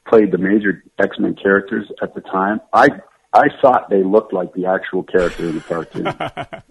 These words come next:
Speaker 1: Like, Ge-, George, pl-, played Beast,
Speaker 2: Yeah.
Speaker 1: looked like Be-, and, and little Allison Court looked like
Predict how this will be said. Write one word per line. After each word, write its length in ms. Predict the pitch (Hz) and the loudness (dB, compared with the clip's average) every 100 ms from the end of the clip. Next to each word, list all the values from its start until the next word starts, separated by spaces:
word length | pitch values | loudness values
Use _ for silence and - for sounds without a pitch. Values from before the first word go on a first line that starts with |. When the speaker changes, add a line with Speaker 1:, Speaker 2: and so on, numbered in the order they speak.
| _ _ _ _ _ _ - | _ _ _ _ _ _ 0
Speaker 1:
Like, 300 | 107 104 90 - | 4 4 2 0
Ge-, 300 | 123 - - - | 0 0 -8 4
George, 380 | 110 127 170 156 - _ _ _ _ _ _ _ _ _ - | 8 8 4 -4 -18 _ _ _ _ _ _ _ _ _ -14
pl-, 220 | - - - | -12 -8 0
played 240 | 101 78 | 0 2
Beast, 260 | 101 123 127 | 2 2 2
Speaker 2:
Yeah. 140 | 110 127 | 4 4
Speaker 1:
looked 120 | 127 | 6
like 280 | 101 90 78 | 4 4 0
Be-, 160 | 92 - | -4 -2
and, 220 | 98 101 - _ _ | -4 -4 -12 _ _
and 280 | - 101 98 | -6 -4 0
little 220 | 104 120 107 | 6 6 8
Allison 400 | 107 110 - 107 | 6 6 2 -4
Court 400 | - 104 110 - - | -2 0 0 -2 -4
looked 320 | 107 117 - | 2 2 0
like 220 | 101 98 | 0 0